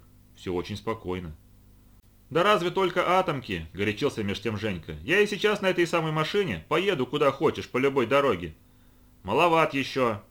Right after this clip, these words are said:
маловат", — отвечал дедушка. "Ну так что ж, что маловат,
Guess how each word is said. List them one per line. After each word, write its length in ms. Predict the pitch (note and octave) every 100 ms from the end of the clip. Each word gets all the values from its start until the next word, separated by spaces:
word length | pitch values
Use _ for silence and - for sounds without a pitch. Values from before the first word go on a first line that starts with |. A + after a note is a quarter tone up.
| -
маловат", — 600 | - A2 E3+ B2+ A#2 - - - - _ -
отвечал 420 | F2+ G2 G#2+ F#2
дедушка. 440 | F#2+ F2+ - E2+ - - - - _ - -
"Ну 80 | C3
так 140 | G3
что 200 | - -
ж, 40 | -
что 180 | - D3
маловат, 560 | D3+ D#3+ D3+ G2+ -